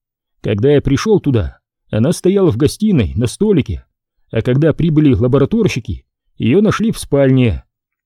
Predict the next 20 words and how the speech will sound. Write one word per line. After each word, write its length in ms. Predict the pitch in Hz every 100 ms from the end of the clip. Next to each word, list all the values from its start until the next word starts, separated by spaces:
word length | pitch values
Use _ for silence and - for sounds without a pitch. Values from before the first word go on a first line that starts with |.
| _ _ _
«И 240 | 110 113
как 240 | 202 208 214
она 180 | 214
туда 240 | - 214 214
попала? 680 | 208 - 226 165 90 67 _ _ _
Лорен 400 | - 113 190 233
отнёс?» 560 | 226 226 233 110 - - _ _ _ _ _ _
«Факт. 600 | - 110 196 135 - - _ _ _ _
Как 200 | - 113
было 260 | 110 127 123
дело, 480 | 165 220 98 67 _ _ _ _ _
Лорен 460 | 110 123 196 185 135
возвращается 640 | 135 104 127 - 214 143
в 80 | 110
гостиную 720 | 110 117 - 165 165 151 113 - _ _ _
и 140 | 113
устраивает 640 | 120 - 180 202 185 180 -
спектакль 540 | - 151 233 208 135
с 100 | -
обмороком. 580 | 220 147 139 123 90 64